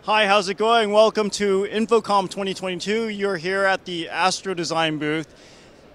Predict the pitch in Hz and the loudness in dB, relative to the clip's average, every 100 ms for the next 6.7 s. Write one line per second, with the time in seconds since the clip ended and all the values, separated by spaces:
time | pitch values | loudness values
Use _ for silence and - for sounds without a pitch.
0 | - - - 180 180 196 214 208 220 202 | -20 -16 -6 -6 -2 -2 -2 0 0 0
1 | 180 208 190 196 185 185 190 202 190 190 | -4 -6 -6 -4 -6 -6 -8 -8 -8 -10
2 | 208 - 190 185 - 170 160 147 156 170 | -10 -2 -2 -2 -4 -6 -4 0 2 2
3 | 156 - - 170 185 175 160 202 226 - | -2 -20 -16 -8 -6 -8 -8 -6 -6 -4
4 | 233 208 202 196 180 175 - - 208 233 | 2 4 4 0 -2 -6 -8 -6 -4 -2
5 | 220 202 - 202 208 - 208 190 - 190 | -2 -4 -6 -6 -6 -4 -4 -4 -4 -2
6 | 226 214 175 139 160 175 180 | 0 0 -4 -6 -6 -6 -8